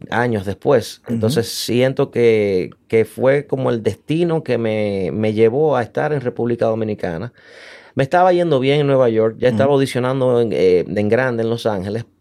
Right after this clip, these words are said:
Speaker 1: pero me estaba pasando algo más grande, que era, mm, ser, ser padre.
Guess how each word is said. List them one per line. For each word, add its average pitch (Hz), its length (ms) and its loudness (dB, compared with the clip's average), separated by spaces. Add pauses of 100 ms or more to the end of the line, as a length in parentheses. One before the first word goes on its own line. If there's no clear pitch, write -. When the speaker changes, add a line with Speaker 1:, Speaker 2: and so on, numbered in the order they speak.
Speaker 1:
pero 110 400 2
me 107 160 -4
estaba 120 260 -2
pasando 127 400 -2
algo 117 180 2
más 113 160 -4
grande, 120 440 -4 (180)
que 104 140 0
era, 101 240 0
mm, 82 500 -6
ser, 101 460 0
ser 104 200 -2
padre. 113 460 -2